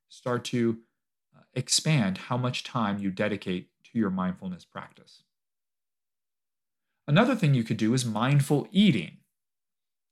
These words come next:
So pay attention to your eating habits and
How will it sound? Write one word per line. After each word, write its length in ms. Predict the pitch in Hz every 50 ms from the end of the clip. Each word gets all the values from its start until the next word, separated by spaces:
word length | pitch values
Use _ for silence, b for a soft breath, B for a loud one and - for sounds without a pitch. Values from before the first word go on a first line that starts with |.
| _ _
So 160 | - - 202
pay 220 | 190 196 226 254
attention 400 | 294 220 220 202 208 185 202 185
to 60 | 160 156
your 140 | 151 135 -
eating 340 | - 151 156 160 147 135 110
habits 580 | 107 104 95 90 - - - - - - - _
and 480 | 135 127 123 120 117 113 117 113 113